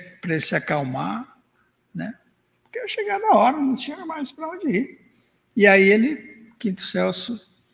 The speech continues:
ele fala, "Então eu sou um cristão", né? O Tassiano fala. Ele fala,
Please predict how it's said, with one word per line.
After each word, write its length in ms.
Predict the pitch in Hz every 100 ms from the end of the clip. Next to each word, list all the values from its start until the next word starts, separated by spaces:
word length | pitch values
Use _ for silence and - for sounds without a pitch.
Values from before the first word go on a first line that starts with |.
| _ _ _ _ _ _ - _ _ _ _ _ - _ -
ele 220 | 175 180
fala, 500 | - 202 190 202 - _ _ - - - _ _ _ _ _ _ _ _ - _ _ 214
"Então 260 | 202 302
eu 120 | 349
sou 240 | 226 247 226
um 20 |
cristão", 580 | - 170 - 151 127 135 - _ _
né? 200 | 170 170 _ _ _ _ _ _ _ _ _
O 440 | 170 165 139 143 - _ _ _ _ _ _ _ _ _
Tassiano 520 | 156 - 190 156 147
fala. 420 | - 80 - - _ _ - _ _ _ _ _ _
Ele 180 | 180 151
fala, 320 | - 190 185